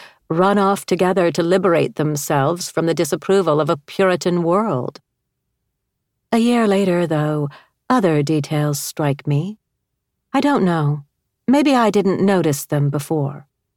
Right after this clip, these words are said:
For one thing, there's something odd about this business of the passports and the clothing and personal effects left inside the cabin of the good ship Falaise.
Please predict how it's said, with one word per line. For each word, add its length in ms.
For 200
one 260
thing, 340
there's 180
something 400
odd 280
about 220
this 180
business 400
of 80
the 100
passports 1120
and 120
the 60
clothing 580
and 140
personal 440
effects 480
left 220
inside 360
the 80
cabin 420
of 100
the 100
good 240
ship 340
Falaise. 760